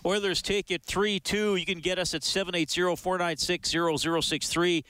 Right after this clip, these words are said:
courtesy CertainTeed, professional-grade building materials, pro all the way. We have Colton on the line. Colton, I have a question before you ask a question. How is the calf you named after me doing?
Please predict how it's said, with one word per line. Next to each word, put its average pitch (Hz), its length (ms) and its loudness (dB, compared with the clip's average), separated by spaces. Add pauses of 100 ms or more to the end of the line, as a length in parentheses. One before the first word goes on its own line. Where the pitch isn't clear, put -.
(200)
courtesy 160 440 0
CertainTeed, 175 1000 0
professional-grade 156 920 0
building 165 320 -2
materials, 151 580 0 (320)
pro 175 300 0
all 160 220 0
the 147 100 0
way. 160 320 0 (320)
We 147 140 0
have - 300 -4
Colton 214 540 0 (240)
on 147 220 0
the 135 60 0
line. 131 420 -2 (680)
Colton, 185 440 0
I 156 160 0
have 185 180 -2
a - 40 -10
question 175 500 -2
before 143 380 0
you 180 200 2
ask 123 300 -2
a - 40 -12
question. 117 380 -2
How 156 340 -2
is 147 180 0
the 147 200 -4
calf 180 440 -4
you 139 120 0
named 127 240 -2
after 113 320 -2
me 101 160 -4
doing? 95 280 -4